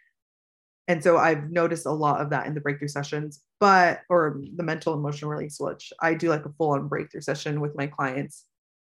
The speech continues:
I notice a lot of shift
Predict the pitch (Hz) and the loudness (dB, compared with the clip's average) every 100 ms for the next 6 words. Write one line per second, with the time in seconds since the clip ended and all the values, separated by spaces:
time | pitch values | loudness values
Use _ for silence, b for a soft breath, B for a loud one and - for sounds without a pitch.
0 | _ _ _ - 190 180 185 233 226 202 | _ _ _ 0 2 6 6 6 4 4
1 | 165 170 170 180 160 156 156 147 147 - | 6 4 4 0 0 0 -4 -10 -14 -14
2 | - - 165 247 - - - | -8 -2 -2 -2 -10 -20 -20